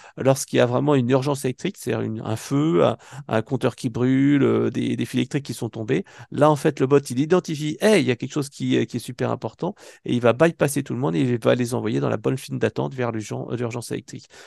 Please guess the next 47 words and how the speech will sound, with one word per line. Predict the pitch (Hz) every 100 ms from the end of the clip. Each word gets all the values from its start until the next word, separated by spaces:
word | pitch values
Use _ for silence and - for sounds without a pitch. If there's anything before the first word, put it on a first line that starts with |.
| -
Même | 143 139
s'ils | 151 147
ont |
appelé | 139 147 147
un |
numéro | 131 131 131
de |
téléphone | 135 131 - 135
qui | -
est | 110
pas | 120
urgent | 123 120 123
au | 117
départ, | 107 131 160 - - _
selon | - 143 139
la | 127
urgence, | 123 110 135 151
il, | - - 123 -
elle | - 113
a |
été | 117 113
traitée. | - - - _ - - -
Et, | 113 113 113
euh, | 110 107 107 107
c-, | -
bien | - 117 120
sûr, | -
le | 135
bot, | 139 139
il | 120
s'est | 120
envoyé | 107 110
des | 107
S | 107 -
M | 113
S, | 127 -
et |
cetera. | - 113 104 120 160 - - -
Et | 127
on | 123
a | 117
vu | 117 151
que | - 131
grâce | 120 143 151 139
à |
ces, | 131 131 127
euh, | 120